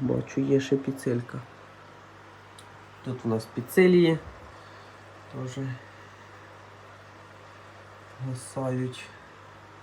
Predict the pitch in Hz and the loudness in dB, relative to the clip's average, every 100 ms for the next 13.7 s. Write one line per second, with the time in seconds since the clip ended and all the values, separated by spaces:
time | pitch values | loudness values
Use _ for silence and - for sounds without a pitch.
0 | - - - - - - - - 120 123 | -18 -18 -18 -18 -18 -18 -18 -6 0 4
1 | 120 123 - 143 131 127 123 120 - 127 | 4 4 8 8 10 6 4 2 -2 2
2 | 127 127 123 - 123 123 120 117 117 - | 4 4 2 4 4 6 4 2 -4 -12
3 | - - - - - - - - - - | -18 -18 -18 -18 -18 -18 -18 -18 -18 -18
4 | - - - - - - - 123 127 120 | -18 -18 -18 -18 -18 -10 -2 0 2 0
5 | 120 - 151 135 131 127 131 123 127 123 | -2 -2 -2 0 0 0 -2 -2 -4 -4
6 | - 120 135 131 131 127 123 123 123 - | -4 2 4 8 8 8 4 4 2 -4
7 | - 127 - - 123 135 135 - - - | 0 0 0 2 6 8 8 2 -6 -14
8 | - - - - - - - - 127 120 | -16 -16 -16 -16 -16 -16 -14 -2 4 8
9 | 120 120 120 120 - - - - - - | 8 6 4 2 -2 -18 -18 -18 -18 -18
10 | - - - - - - - - - - | -18 -18 -18 -18 -18 -20 -20 -20 -10 -2
11 | 117 117 120 120 127 127 135 127 127 123 | 0 2 0 2 0 4 4 4 2 0
12 | 135 123 120 123 135 131 123 123 123 120 | 2 2 0 -2 2 4 2 2 2 4
13 | 120 120 120 120 - 123 120 | 2 4 2 0 0 -2 -2